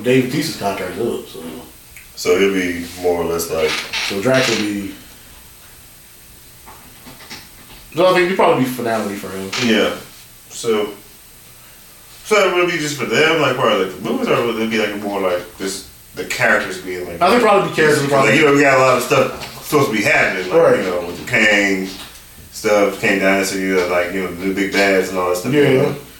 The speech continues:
Speaker 2: Will they still be involved?
Speaker 1: Part of me kinda hopes Nova becomes a bigger part of it.
Speaker 2: Yeah, we actually
Speaker 1: We
Speaker 2: get a
Speaker 1: see
Speaker 2: real Nova.
Speaker 1: Yeah,
Speaker 2: Like,
Speaker 1: like,
Speaker 2: you know.
Speaker 1: actually, actually Richard Rider can become a part of it, yeah.
Speaker 2: Or, uh, uh,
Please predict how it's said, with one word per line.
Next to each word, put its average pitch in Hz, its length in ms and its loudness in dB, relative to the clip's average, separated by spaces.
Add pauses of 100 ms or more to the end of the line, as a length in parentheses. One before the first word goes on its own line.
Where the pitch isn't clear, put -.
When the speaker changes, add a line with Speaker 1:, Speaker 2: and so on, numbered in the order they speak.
Speaker 2:
Will 98 80 0
they 104 60 2
still 104 220 0
be 98 260 0
involved? 107 840 4
Speaker 1:
Part 320 220 2
of 262 60 0
me 220 80 0
kinda 208 220 0
hopes 160 320 2
Nova 151 360 4
becomes 170 280 0
a 170 40 -4
bigger 170 200 0
part 175 260 2
of 180 200 -2
it. - 60 -6 (440)
Speaker 2:
Yeah, 330 160 4
we 226 120 2
actually 262 100 4
Speaker 1:
We 196 100 4
Speaker 2:
get 214 200 4
a 127 80 4
Speaker 1:
see 147 60 4
Speaker 2:
real 175 240 4
Nova. 165 300 4
Speaker 1:
Yeah, 170 200 6
Speaker 2:
Like, 151 60 4
Speaker 1:
like, 156 360 4
Speaker 2:
you - 60 6
know. 180 120 6
Speaker 1:
actually, 180 160 2
actually 180 400 2
Richard 175 180 2
Rider 165 300 6
can 160 100 -2
become 160 220 2
a 160 40 -2
part 165 240 6
of 165 140 4
it, 156 60 -4 (100)
yeah. 120 60 2
Speaker 2:
Or, 110 80 2
uh, - 20 2 (960)
uh, 90 380 2